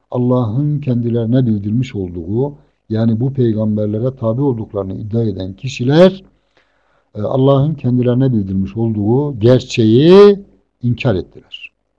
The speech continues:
Ve kavluhu ve mellahu bi gafilun amma ya'melun.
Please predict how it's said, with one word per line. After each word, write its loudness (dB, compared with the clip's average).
Ve 0
kavluhu 4
ve 0
mellahu 4
bi 2
gafilun 2
amma 0
ya'melun. -6